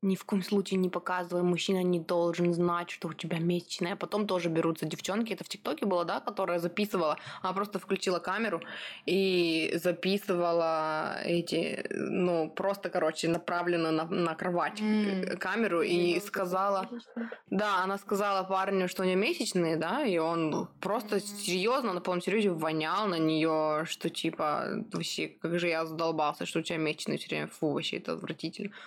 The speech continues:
Speaker 1: Да пошел ты в жопу! Из-за того, что мы не говорим, дети беременеют в одиннадцать. Да,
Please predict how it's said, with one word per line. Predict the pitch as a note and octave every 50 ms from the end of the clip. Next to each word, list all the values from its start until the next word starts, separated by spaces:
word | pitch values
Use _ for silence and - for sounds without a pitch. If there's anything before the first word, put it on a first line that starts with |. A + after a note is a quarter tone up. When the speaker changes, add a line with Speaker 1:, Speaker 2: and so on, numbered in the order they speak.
| - - -
Speaker 1:
Да | G3+ F#3+
пошел | - G#3 - C#4 C#4 C#4+
ты | - F4+
в | F4+ C#4
жопу! | A#3+ D4+ E4 E4+ D4+ - G3 F3+ - - - - _ _
Из-за | G3+ F#3+ F3 F#3+ G3
того, | F#3+ G#3+ G3+ G#3+ B3 C4
что | - - G#3+ G3+
мы | G3 G3 G#3 A3+
не | G#3+ F#3+
говорим, | E3+ F#3 F3 E3+ F3 F3 E3+ E3+ F3 F#3 G3+ G#3+ A3+ A#3 A#3+ A#3 G#3 F#3
дети | E3 E3 F3 F3 G#3 G#3 - F#3 F3+
беременеют | E3 F3+ E3+ F3 F3 E3+ E3 E3+ E3+ E3+ E3+ E3+ E3+
в | E3+ E3+
одиннадцать. | E3+ D#3+ E3 E3+ E3 E3+ - - G3+ - - -
Да, | - E3 E3+ E3 E3+ F3+ G3+ G#3+ F#3+ - -